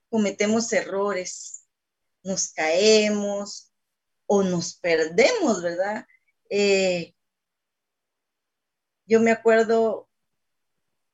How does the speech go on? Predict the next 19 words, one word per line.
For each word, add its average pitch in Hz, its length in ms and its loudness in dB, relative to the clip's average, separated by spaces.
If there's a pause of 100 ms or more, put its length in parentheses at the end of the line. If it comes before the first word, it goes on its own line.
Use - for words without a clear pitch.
(640)
en 185 180 -6
varias 202 340 2
ocasiones 202 640 -6
de 190 80 -4
mis 170 240 -6
hijos, 208 320 -6
¿verdad? 170 300 -6
Mis, 170 400 -12 (160)
mis 160 380 -14 (100)
primeros 175 540 -6
hijos, 196 420 -10
mis - 400 -14 (360)
gemelos, 190 640 -6 (340)
eran 190 260 -2
bien 220 280 0
tremendos. 175 800 -8 (720)
Y 202 200 -4
una 202 300 -4
vez 208 640 -4